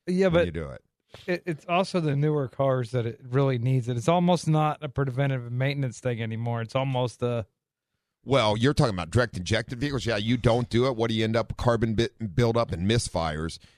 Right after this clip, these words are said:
Speaker 2: It gets way more expensive. We've seen now enough carbon buildup on direct injected vehicles that, uh, um, when it happens, the misfires start, we have to in-, actually pull the intake and walnut blast the carbon off of the valves, right?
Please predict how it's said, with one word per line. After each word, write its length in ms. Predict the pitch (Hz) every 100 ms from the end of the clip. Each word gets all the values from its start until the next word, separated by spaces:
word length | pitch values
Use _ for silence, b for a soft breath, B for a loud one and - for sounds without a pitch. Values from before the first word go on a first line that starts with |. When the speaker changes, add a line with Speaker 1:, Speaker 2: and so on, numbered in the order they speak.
| -
Speaker 2:
It 80 |
gets 200 | 85 107
way 280 | 92 101 110
more 180 | 104 98
expensive. 560 | 87 - 107 98 78 71 _ _ -
We've 180 | 135 139
seen 520 | - 143 143 131 120
now 280 | - 113 107
enough 320 | 98 101 -
carbon 340 | - 110 104 90
buildup 380 | 101 95 87
on 160 | 80 85
direct 280 | 95 92 -
injected 560 | 80 87 101 - 90
vehicles 640 | 69 80 76 71 73 76 - _ _ _ -
that, 320 | 101 95 -
uh, 300 | 90 82 71 -
um, 280 | 92 82 92
when 160 | 98
it 80 | 87
happens, 720 | 78 117 139 90 78 82 - - _ _ _
the 80 | -
misfires 460 | 101 127 - 101 90
start, 300 | - 82 87
we 120 | 110
have 160 | 104 -
to 200 | - 110
in-, 200 | 110 95 _
actually 360 | 98 104 - 98
pull 340 | - - 123
the 180 | 110 104
intake 540 | 113 113 104 82 80 - -
and 280 | 92 85 82 _ _
walnut 560 | 92 95 113 127 104 -
blast 560 | - 82 78 87 - -
the 80 | 82
carbon 480 | - 113 113 82
off 220 | 85 85 85
of 100 | 78
the 80 |
valves, 500 | 76 95 90 71 73
right? 320 | 85 82 87